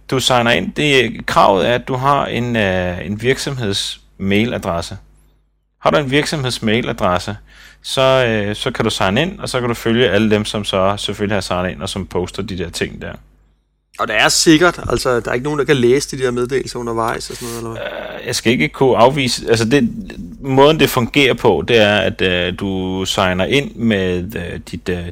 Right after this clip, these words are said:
Speaker 1: din mailadresse, og så får du tilsendt en aktiveringsting.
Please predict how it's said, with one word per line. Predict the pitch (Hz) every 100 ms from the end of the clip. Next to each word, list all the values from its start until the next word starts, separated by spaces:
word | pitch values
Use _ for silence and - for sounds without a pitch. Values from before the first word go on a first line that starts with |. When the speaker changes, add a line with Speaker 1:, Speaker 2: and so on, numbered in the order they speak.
| -
Speaker 1:
din | 95
mailadresse, | 113 143 135 113 -
og | -
så | 120
får | - 120
du |
tilsendt | 113 - 131 - 107 - - _ - - - _
en | - 110
aktiveringsting. | 92 95 104 101 98 107 - 104 78 -